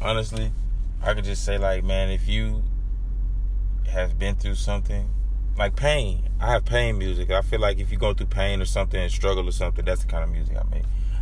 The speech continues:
I make music for people who actually, like, have to deal with problems every day,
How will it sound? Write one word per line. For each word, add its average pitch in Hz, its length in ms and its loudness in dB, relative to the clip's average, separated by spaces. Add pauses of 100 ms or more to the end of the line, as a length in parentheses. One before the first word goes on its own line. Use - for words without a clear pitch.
(180)
I 92 80 0
make 95 280 0
music 92 320 0
for 92 100 0
people 90 320 -2
who 87 120 0
actually, 85 400 0
like, 85 260 0 (580)
have 90 140 0
to 95 80 -2
deal 92 360 0
with 87 180 0 (120)
problems 90 720 0 (580)
every 90 280 0
day, 87 400 -2